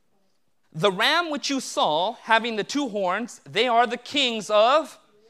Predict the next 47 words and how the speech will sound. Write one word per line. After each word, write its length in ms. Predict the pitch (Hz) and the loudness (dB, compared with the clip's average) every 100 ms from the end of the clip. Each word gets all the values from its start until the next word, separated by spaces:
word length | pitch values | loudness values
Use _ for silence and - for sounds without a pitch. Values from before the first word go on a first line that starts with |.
| _ _ | _ _
media 360 | 135 147 160 233 | -4 0 2 2
and 160 | 277 | 0
Persia, 480 | - 196 185 185 240 | -2 -2 -2 0 0
and 180 | 202 214 | 0 -2
the 60 | 214 | -2
male 300 | 190 254 285 | -2 0 0
goat 340 | 285 175 214 | 2 2 2
is 240 | 185 185 170 | 0 -4 0
the 340 | 185 247 - - _ _ _ _ _ - | 2 4 2 -6 _ _ _ _ _ -4
kingdom 420 | 151 160 185 220 | -2 0 0 0
of 120 | 233 | -2
Greece. 360 | 247 277 - - | 0 -2 -2 -6
There 260 | 156 220 | 0 2
you 160 | 311 330 | 2 0
have 380 | 294 226 190 233 | 0 2 0 -2
scripture 580 | - - 269 - 254 | -10 -6 -6 -4 -6
interpret 560 | 254 247 214 233 226 233 | -4 -6 -6 -6 -6 -10
scripture. 420 | - 226 185 160 | -8 -6 -4 -6
Can 200 | 143 208 | -6 -6
you 80 | 233 | -6
say 220 | 226 247 | -4 -4
amen 220 | 233 220 196 | -4 -6 -6
to 100 | 208 | 0
that? 260 | 220 151 - _ - - - - | 0 -2 -10 _ -20 -20 -8 2
But 180 | 277 | 4
this 200 | - 381 | 4 0
is 140 | 392 330 | -2 -4
where 180 | 302 330 | -2 -2
it 80 | |
gets 180 | 262 - | -2 -6
very 440 | 180 196 294 294 269 | -6 -2 0 0 -2
remarkable. 640 | 269 269 220 - 170 139 - - | 0 4 2 2 -6 -6 -10 -6
Now 60 | 277 | -2
you're 160 | 320 | -2
saying, 240 | 294 302 277 | -2 -4 -2
"Wait 160 | 392 | -2
a 40 | 320 | -4
second, 360 | - 214 247 | -4 -4 -4
didn't 200 | 208 359 | -6 -6
we 120 | 381 302 | -4 -2
learn 260 | 247 320 | 0 0
about 260 | 302 294 285 | 0 0 0
this 200 | 294 285 | -6 -4
on 180 | 226 214 | -4 -2
night 180 | 262 | -2
number 240 | 254 254 254 | -2 -4 -4
one? 460 | 202 220 269 330 | -4 -2 -2 -4